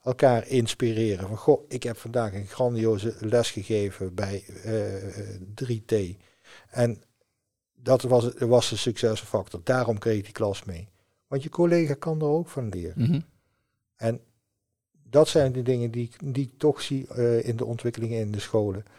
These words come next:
Speaker 1: Ik weet dat we het allemaal druk hebben. Ik weet dat we allemaal een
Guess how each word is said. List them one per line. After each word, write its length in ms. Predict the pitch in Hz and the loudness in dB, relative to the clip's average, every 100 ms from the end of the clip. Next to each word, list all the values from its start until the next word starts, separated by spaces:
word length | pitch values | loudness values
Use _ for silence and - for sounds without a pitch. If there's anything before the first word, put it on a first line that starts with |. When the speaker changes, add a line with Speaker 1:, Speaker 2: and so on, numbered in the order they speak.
| _ | _
Speaker 1:
Ik 180 | - 101 | -16 -12
weet 340 | 92 110 170 165 | 0 6 6 6
dat 140 | 151 | 4
we 60 | 139 | 4
het 80 | 123 | 2
allemaal 220 | 117 113 | 0 0
druk 240 | 113 107 | -2 -6
hebben. 280 | 110 104 113 - _ - | -6 -8 -10 -18 _ -16
Ik 180 | - | -14
weet 260 | 85 107 143 | -2 2 4
dat 140 | 156 139 | 2 2
we 80 | |
allemaal 580 | 131 127 123 123 110 113 - _ _ _ | 0 2 2 2 -2 -4 -10 _ _ _
een 240 | - 107 | -10 -8